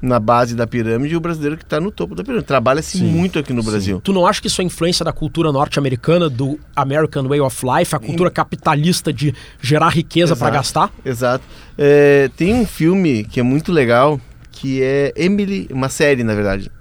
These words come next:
Speaker 1: Emily em Paris.
Speaker 2: Ah, essa eu, essa eu vejo.
Speaker 1: Vocês já viram? Que ela é uma, ela é, trabalha, inclusive, com comunicação, com redes sociais, e ela é uma norte-americana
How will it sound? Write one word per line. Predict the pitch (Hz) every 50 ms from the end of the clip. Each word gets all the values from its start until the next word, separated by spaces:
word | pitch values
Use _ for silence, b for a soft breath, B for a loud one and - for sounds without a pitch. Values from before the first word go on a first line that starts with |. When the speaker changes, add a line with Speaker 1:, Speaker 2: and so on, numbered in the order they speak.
| - - 135
Speaker 1:
Emily | 160 180 190 190 175 175 - 156
em | 160
Paris. | 151 - 151 135 127 123
Speaker 2:
Ah, | 131 131 131 123
essa | 113 117 - - 143
eu, | 143 147 139
essa | 117 101 101 - -
eu | 139 123
vejo. | 131 113 104 98 -
Speaker 1:
Vocês | - 143 131 127
já | 131 127
viram? | 127 143 156 151 131 - B B B B B B B
Que | - 214 233
ela | 220 208 214 214 208 190
é | 180 175 180
uma, | 170 175 165 160 156 151 147 139 135
ela | 143 143 143 -
é, | 85 143 139
trabalha, | - 147 147 139 143 147 151 156 156
inclusive, | 151 165 175 190 240 -
com | 285 247
comunicação, | 175 160 151 151 156 151 147 - 156 - - 143 156 190
com | 185 151
redes | 135 135 131 -
sociais, | 147 139 - 147 143 151 165 170 180
e | 196
ela | 190 185 196 208 220 202 - - - - - -
é | - 143
uma | 143 143 135 131
norte-americana | 127 127 123 - 139 143 147 147 156 - - 156 151 156 180 208 220